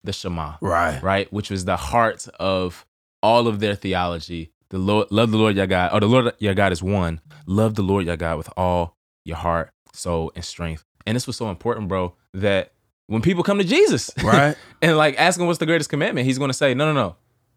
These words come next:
Speaker 1: Love the
Speaker 2: Mm.
Speaker 1: Lord your God with all your heart, soul, and strength."
Speaker 2: Yeah.
Speaker 1: And even today, Jews will recite the Shema twice a day,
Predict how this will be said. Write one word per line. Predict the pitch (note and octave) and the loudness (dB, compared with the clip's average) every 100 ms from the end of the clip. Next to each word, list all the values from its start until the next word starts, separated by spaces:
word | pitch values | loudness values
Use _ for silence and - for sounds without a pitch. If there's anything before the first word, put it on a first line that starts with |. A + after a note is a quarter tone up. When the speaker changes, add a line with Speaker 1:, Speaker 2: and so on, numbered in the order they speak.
| _ - | _ -8
Speaker 1:
Love | F2 G2 | 0 2
the | G2 | 4
Speaker 2:
Mm. | |
Speaker 1:
Lord | G#2 | 2
your | G2+ | 2
God | G2 F2+ | 2 2
with | G2+ | 0
all | F#2 | 0
your | F2 | -2
heart, | E2 - | -6 -8
soul, | F2 | -10
and | D#2+ | -8
strength." | - C3 G#2 _ - | -4 -4 -4 _ -10
Speaker 2:
Yeah. | F2+ | -4
Speaker 1:
And | F2+ A2 G#2+ G#2 | 0 0 0 0
even | C3 C#3 | 0 0
today, | A#2+ G#2+ G#2 G2 | -2 -2 0 0
Jews | F2 F#2+ G2 F2+ | -2 -4 -4 -6
will | F#2 | -8
recite | F2 - E2+ D#2+ - | -8 -8 -8 -8 -10
the | F#2+ | -12
Shema | - F2 E2+ E2+ D#2 _ _ | -10 -8 -6 -6 -8 _ _
twice | - F#2+ F#2+ | -6 -4 -4
a | F2 | -8
day, | D#2+ G#2 | -8 -8